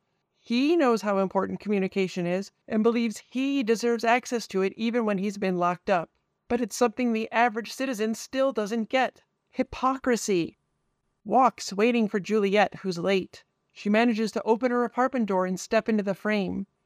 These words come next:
She tries to come out but can't. Her concern over Juliet has almost pushed her into being able to come out herself in the hope it would aid Juliet in her fight. And it could. It always does.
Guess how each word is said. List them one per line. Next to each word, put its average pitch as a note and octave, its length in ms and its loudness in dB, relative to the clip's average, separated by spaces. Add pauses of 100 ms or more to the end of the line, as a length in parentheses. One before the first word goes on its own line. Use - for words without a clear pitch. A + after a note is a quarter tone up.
(100)
She A3+ 160 -6
tries G#3+ 380 0
to A3+ 100 -4
come G#3 160 0
out G3+ 220 0
but F#3 180 -4
can't. G3 500 -6 (420)
Her G#3+ 100 0
concern A#3+ 640 2
over G#3+ 240 0
Juliet G#3 560 0
has F#3+ 160 -6 (180)
almost B3 840 2
pushed - 300 -2
her G2+ 100 0
into G2 160 0
being G2+ 240 2
able E3 160 2
to F3+ 120 -4
come G3 200 -2
out F3 140 0
herself F#3 520 0
in G3 80 -2
the G3 80 0
hope F#3 220 -2
it G3 60 0
would G3 260 0
aid A3+ 240 2
Juliet F3 460 0
in F3 100 -2
her E3+ 160 -6
fight. F3+ 460 -2 (760)
And G3 160 0
it G#3+ 120 -4
could. C4 380 0 (440)
It G#3 100 -2
always A#3 420 2
does. G#3+ 480 0